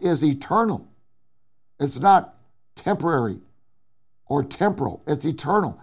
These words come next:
Yes, it starts here, but it doesn't end here. The purpose of God for your life keeps going on way beyond this life into the ages. To the intent that now unto the principalities and powers and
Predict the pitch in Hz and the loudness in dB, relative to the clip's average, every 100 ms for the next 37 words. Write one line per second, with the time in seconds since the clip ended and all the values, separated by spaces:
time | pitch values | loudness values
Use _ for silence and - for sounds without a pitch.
0 | - 156 202 - 143 - 175 170 160 151 | -2 2 2 0 -6 -2 2 2 2 2
1 | 175 180 175 - - - 175 175 220 175 | 2 2 -2 -16 -6 0 2 4 2 0
2 | 160 208 233 233 123 131 113 - - - | -4 -2 0 0 0 -2 -2 -6 -16 -20
3 | - - _ _ - - 175 254 196 180 | -20 -20 _ _ -8 -2 2 2 2 0
4 | - 208 202 170 170 156 147 170 202 147 | 4 6 6 4 0 2 4 6 6 2
5 | - - - 214 151 131 202 202 175 190 | -6 -20 -4 -2 0 4 4 4 4 4
6 | 185 151 156 214 214 202 180 170 156 156 | 2 2 0 0 0 2 4 6 6 6
7 | 151 139 139 135 135 120 101 - - - | 6 4 -2 -2 -2 -2 -4 -14 -20 -12
8 | - 170 139 135 135 139 160 - 90 - | -6 -4 -2 -2 0 2 2 -2 -10 -14
9 | - - - _ - _ - _ _ - | -20 -20 -20 _ -20 _ -20 _ _ -20
10 | - - - - _ _ _ - - 247 | -20 -20 -20 -20 _ _ _ -10 -2 0
11 | 240 226 165 190 180 170 170 170 170 185 | 4 2 4 2 2 0 2 4 6 4
12 | 170 156 151 151 175 143 135 151 160 151 | 2 0 -2 -2 -4 -4 0 2 4 0
13 | 143 139 135 139 156 123 117 | -2 2 2 2 0 -6 -10